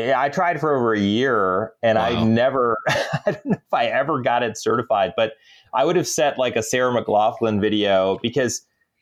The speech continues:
Speaker 1: the website would just, like, not be available. It'd be like, "It's just down for, like, a week." And,
Speaker 2: <laughs>
Speaker 1: and I'd be like, "Okay." <laughs> Like, so I guess I'll wait a week then to, you know, to register my business. And then I go back and the, the login wouldn't work.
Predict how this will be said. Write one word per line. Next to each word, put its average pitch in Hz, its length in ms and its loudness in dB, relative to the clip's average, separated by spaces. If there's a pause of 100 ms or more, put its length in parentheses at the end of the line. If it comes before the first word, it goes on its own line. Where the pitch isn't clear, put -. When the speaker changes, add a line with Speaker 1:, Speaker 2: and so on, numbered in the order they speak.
Speaker 1:
the 135 80 2
website 143 520 0
would 123 120 0
just, 113 200 -2
like, 101 160 -2
not 110 240 0
be 95 140 2
available. 131 840 0 (100)
It'd 123 140 -2
be 135 80 0
like, 123 180 0
"It's 113 220 -6
just 135 260 -6
down 117 400 0
for, 101 160 -4
like, 98 180 -2
a 95 60 -2
week." 117 400 -2 (260)
And, 123 260 0
Speaker 2:
<laughs> - 140 -6
Speaker 1:
and 175 180 -4
I'd 135 140 0
be 147 80 0
like, 127 160 -4 (160)
"Okay." 147 460 0 (180)
<laughs> 330 100 0 (120)
Like, - 180 -2
so - 200 -2 (640)
I 139 100 -2
guess 151 200 -4
I'll 156 220 -2
wait 156 200 2
a 160 60 4
week 196 260 2
then 143 260 0
to, 143 180 -2
you 139 80 0
know, 135 100 0
to 127 80 -2
register 135 400 -2
my 139 140 0
business. 135 480 0
And 127 100 0
then 127 80 2
I 123 100 2
go 127 200 0
back 127 360 -2
and 120 120 0
the, 107 240 2
the 113 80 0
login 123 480 2
wouldn't 120 320 -2
work. 113 340 0